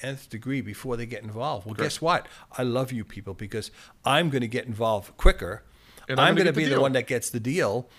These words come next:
Speaker 1: and then I'll analyze it, because in any real estate transaction, you always have a, a way to get out.
Speaker 2: It's time. Time,
Speaker 1: So
Speaker 2: timing is everything in business.
Speaker 1: Right.
Speaker 2: It's all about the opportunity. They say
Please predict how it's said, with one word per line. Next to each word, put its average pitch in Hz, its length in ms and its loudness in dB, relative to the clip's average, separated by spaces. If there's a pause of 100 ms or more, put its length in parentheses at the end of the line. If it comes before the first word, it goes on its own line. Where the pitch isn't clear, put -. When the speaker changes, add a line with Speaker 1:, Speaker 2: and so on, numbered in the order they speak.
(140)
Speaker 1:
and 139 160 0
then 220 120 4
I'll 175 200 2
analyze 101 520 -2
it, 101 100 -10
because 120 340 -6
in 123 140 -6
any 185 200 -2
real 165 240 -4
estate 135 300 -6
transaction, 120 840 -4 (500)
you 127 160 0
always 170 220 2
have 151 380 0
a, 127 240 -2
a 127 80 -2
way 131 220 0
to 139 80 -2
get 131 160 -4
out. 165 260 -2 (260)
Speaker 2:
It's 143 200 -2
time. 127 400 -2 (640)
Time, 180 220 4
Speaker 1:
So 123 120 4
Speaker 2:
timing 185 380 2
is 131 120 2
everything 147 380 2
in 110 60 -4
business. 104 440 -6
Speaker 1:
Right. 110 140 -2 (140)
Speaker 2:
It's 135 140 -2
all 170 180 4
about 190 220 2
the 147 140 -2
opportunity. 135 520 0
They 123 60 -2
say 147 260 2